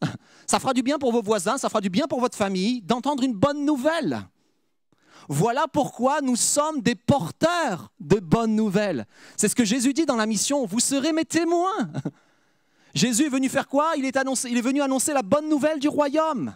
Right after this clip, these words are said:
Et nous l'avons vu, nous l'avons contemplé, et nous sommes les témoins de cette bonne nouvelle. Nous la transmettons. C'est pour ça qu'en tant que chrétien, je vous a-, je vous assure, les amis, ne vous trompez pas de combat. Soyez du combat de la bonne nouvelle. Ne soyez pas du combat de,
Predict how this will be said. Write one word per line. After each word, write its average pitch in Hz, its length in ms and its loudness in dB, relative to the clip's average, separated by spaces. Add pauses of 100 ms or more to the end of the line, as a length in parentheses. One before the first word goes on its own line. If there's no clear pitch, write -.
(580)
Et 202 100 4
nous 254 140 2
l'avons 269 320 0
vu, 320 200 2
nous 285 100 0
l'avons 247 220 0
contemplé, 254 480 0
et 294 120 2
nous 254 100 2
sommes 294 320 0
les 269 80 0
témoins 262 360 0
de 254 100 -2
cette 233 220 -2
bonne 277 280 2
nouvelle. 262 360 0 (240)
Nous 233 120 2
la 254 80 -2
transmettons. 262 920 -2 (280)
C'est - 100 -2
pour 214 100 -2
ça 294 160 4
qu'en 240 140 0
tant 240 140 0
que 233 80 0
chrétien, 240 420 -2
je 196 60 -4
vous 202 100 -2
a-, 202 100 2
je 180 140 -8
vous 196 120 -2
assure, 220 260 0
les 196 160 0
amis, 196 200 2
ne 214 100 4
vous 196 160 -2
trompez 247 300 0
pas 233 140 0
de - 60 -8
combat. 208 320 0 (1400)
Soyez 247 500 0
du 226 120 0
combat 220 340 0
de 208 80 2
la 190 100 0
bonne 202 300 0
nouvelle. 196 420 -2 (1200)
Ne 202 120 4
soyez 247 280 0
pas 294 160 0
du 240 120 0
combat 226 440 0
de, 175 180 2